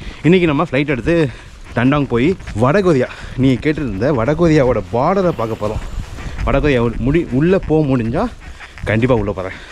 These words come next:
ஓகேவா? எனக்கு தெரிஞ்ச வரைக்கும் அந்த நாடு வந்து கோவிட்னால க்ளோஸ்ல இருக்கு அப்படின்னு சொல்றாங்க. எந்த அளவுக்கு உண்மை பொய் அப்படின்றது தெரில, நான் கேட்ட வரைக்கும் அதான் சொன்னாங்க. ஆனா பார்டர் ஓப்பன்ல இருந்தா உள்ள போலாம்.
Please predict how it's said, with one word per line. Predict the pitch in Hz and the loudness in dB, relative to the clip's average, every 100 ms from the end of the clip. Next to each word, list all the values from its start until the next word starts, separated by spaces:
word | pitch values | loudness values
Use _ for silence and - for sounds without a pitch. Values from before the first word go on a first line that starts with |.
| 123 | -4
ஓகேவா? | 113 113 110 - - - - - | -2 -2 -4 -8 -16 -20 -10 0
எனக்கு | 151 143 185 | 0 4 2
தெரிஞ்ச | 214 | 4
வரைக்கும் | 185 165 196 | 2 2 0
அந்த | 127 - | 0 -2
நாடு | 127 127 160 | -2 0 2
வந்து | 135 131 165 175 | 2 0 -4 -4
கோவிட்னால | 135 135 101 101 123 | 0 0 0 -4 -4
க்ளோஸ்ல | 110 123 120 | -4 -2 -2
இருக்கு | 101 - 107 85 - - - - 98 | -2 -4 -8 -8 -14 -20 -20 -8 -6
அப்படின்னு | 101 123 107 | -2 -2 -2
சொல்றாங்க. | 107 101 101 156 - - | -2 -2 -2 -4 -4 -4
எந்த | 113 120 | 0 0
அளவுக்கு | 113 104 104 90 - - - - - - - - | -2 -4 -4 -6 -12 -16 -16 -18 -18 -20 -10 0
உண்மை | 120 127 131 | 2 4 2
பொய் | - 110 139 107 | 0 2 2 0
அப்படின்றது | 120 120 117 117 | -2 -2 -2 -2
தெரில, | 117 123 - - - | -2 -2 -4 -6 -6
நான் | 110 | -4
கேட்ட | 123 123 | 0 0
வரைக்கும் | 139 131 | 0 -2
அதான் | 123 | -2
சொன்னாங்க. | 120 110 - - - - - - | -4 -4 -6 -10 -14 -10 -4 0
ஆனா | 170 | 0
பார்டர் | 127 160 147 127 | 2 0 2 0
ஓப்பன்ல | 147 123 | 0 -2
இருந்தா | 110 | 0
உள்ள | 143 117 | 0 0
போலாம். | 120 104 | -2 -4